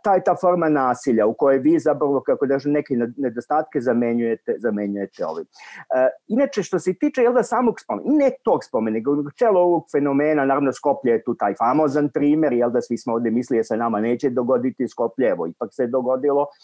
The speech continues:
Sve je to jedna tema koja za teoriju kulture je nekako, kako da kažem, kao i sama tema više pase. Zato što mi smo sve ovo u teoriji kulture čitali još devedesetih godina. I meni kad god padne na pamet ovo pitanje kako objasniti,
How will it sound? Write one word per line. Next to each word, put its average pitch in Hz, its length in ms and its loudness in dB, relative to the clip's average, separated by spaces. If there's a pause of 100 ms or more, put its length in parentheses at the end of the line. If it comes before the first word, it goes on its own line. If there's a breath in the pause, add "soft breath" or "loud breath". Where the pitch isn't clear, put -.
(280 loud breath)
Sve 247 200 -4
je 302 100 0 (100)
to 269 200 2 (220 loud breath)
jedna 233 260 2
tema 233 380 0
koja 170 160 2
za 147 120 -2 (240)
teoriju 247 420 2
kulture 226 420 0
je 170 80 2
nekako, 220 480 -4
kako - 280 -6
da 180 100 -4
kažem, 214 320 -2
kao 208 180 -2
i 196 40 -2
sama 226 320 -2
tema 190 300 -4
više 160 320 -4 (100)
pase. 110 440 -2 (280 loud breath)
Zato 180 180 -2
što 208 140 -2 (120)
mi 247 160 2
smo 247 240 -2
sve - 240 -2 (140)
ovo 208 280 4
u 151 120 0
teoriji 196 440 2
kulture 156 460 0 (220)
čitali 170 400 2
još 151 160 2
devedesetih 123 760 -2
godina. 80 420 -10 (100)
I 160 100 -2
meni 214 240 0
kad 247 160 -2
god 285 260 -2
padne 214 320 0
na 185 200 0
pamet 185 200 -2
ovo 185 140 2
pitanje 185 380 -4
kako 180 420 -2
objasniti, 160 840 0